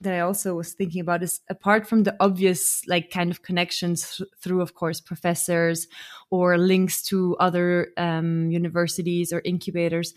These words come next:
what is something you really took from,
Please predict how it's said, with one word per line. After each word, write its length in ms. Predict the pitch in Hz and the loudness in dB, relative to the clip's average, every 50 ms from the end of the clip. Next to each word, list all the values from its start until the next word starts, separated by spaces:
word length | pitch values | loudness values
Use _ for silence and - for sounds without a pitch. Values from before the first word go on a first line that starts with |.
| - - - - - - _ _ | -18 -20 -20 -20 -20 -20 _ _
what 180 | 190 196 208 | 2 4 6
is 160 | 226 247 - - | 6 4 4 2
something 420 | 233 214 226 214 - 233 220 214 | 2 2 2 2 2 2 4 4
you 160 | 196 185 185 | 2 2 2
really 220 | 190 202 190 196 196 | 2 2 2 2 0
took 400 | 202 - - 214 202 202 202 - | 0 -2 0 2 2 2 0 -6
from, 640 | - - - 185 175 175 170 170 170 165 170 165 | -10 -4 -2 0 2 2 2 2 2 0 0 -4